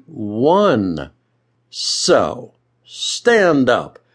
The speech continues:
and allow me to demonstrate to all of your new followers who the alpha male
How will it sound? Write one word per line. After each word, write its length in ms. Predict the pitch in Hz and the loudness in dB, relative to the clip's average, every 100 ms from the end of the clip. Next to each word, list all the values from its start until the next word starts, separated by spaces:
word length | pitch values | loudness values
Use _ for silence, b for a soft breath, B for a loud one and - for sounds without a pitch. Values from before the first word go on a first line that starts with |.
| _ | _
and 120 | 127 | 0
allow 380 | 151 165 170 147 | 2 4 4 2
me 460 | 117 147 208 143 156 | 2 2 2 2 2
to 140 | 156 | 0
demonstrate 840 | 117 147 139 135 - - 131 175 107 | 0 2 2 2 0 0 2 2 0
to 180 | 190 151 | 2 4
all 220 | 131 127 | 4 4
of 100 | 113 | 2
your 160 | 127 | 2
new 440 | 117 143 147 123 113 | 2 2 2 0 -2
followers 1000 | - 196 190 170 123 113 131 185 156 b b b - | 0 2 4 4 4 4 2 0 -4 b b b -4
who 680 | - 302 202 160 208 240 190 | 2 4 6 6 4 2 0
the 300 | 143 143 147 | 2 2 0
alpha 460 | 143 170 160 165 135 | 0 0 2 0 2
male 800 | 139 185 208 143 120 120 147 | 2 2 2 2 2 2 0